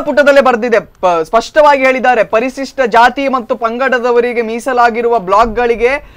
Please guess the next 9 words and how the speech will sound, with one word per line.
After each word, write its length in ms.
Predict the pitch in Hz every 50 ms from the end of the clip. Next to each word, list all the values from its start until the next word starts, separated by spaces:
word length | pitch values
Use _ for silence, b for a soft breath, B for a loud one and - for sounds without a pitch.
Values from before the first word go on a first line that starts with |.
| b b b
ಪರಿಶಿಷ್ಟ 440 | 202 220 254 254 285 285 262 - 285 269
ಜಾತಿ 380 | 208 - 233 240 240 240 277 269
ಮತ್ತು 260 | 254 262 - - 233
ಪಂಗಡದ 500 | 220 240 233 247 247 262 247 247 240 240 254
ಗುತ್ತಿಗೆದಾರರು 760 | 226 208 226 - - 254 226 247 226 240 240 240 240 233 233
ಮಾತ್ರ 340 | 220 220 247 269 254 311 302 262
ಟೆಂಡರ್‌ನಲ್ಲಿ 480 | 277 269 262 262 262 240 254 254 247 247
ಭಾಗವಹಿಸತಕ್ಕದ್ದು 1080 | 240 226 233 220 247 247 240 233 226 233 226 - 233 202 - 233 220 196 185 220 226 233
ಅಂತ. 180 | 214 196 156